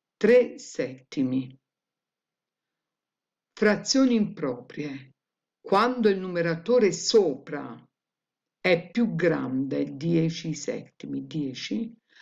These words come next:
abbiamo una frazione impropria. Quando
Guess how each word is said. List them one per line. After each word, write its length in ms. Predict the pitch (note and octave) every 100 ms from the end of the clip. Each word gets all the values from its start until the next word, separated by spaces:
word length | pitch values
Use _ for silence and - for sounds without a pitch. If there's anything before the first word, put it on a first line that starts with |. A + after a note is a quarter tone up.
| _ _
abbiamo 600 | G#3+ A#3 F3 E3+ D#3+ E3
una 160 | E3+ D#3+
frazione 880 | - D#3 - - A3+ B3+ A#3+ A3+ -
impropria. 1080 | A#3 A3+ F3+ D#3+ - A#2+ - - C3 B2 B2 _ _ _ _ _ _ _ _ _ _ _ _ _ - _ _ _ _ _ -
Quando 920 | B3 A#3 F3+ D3+ D3 D#3 D3+ -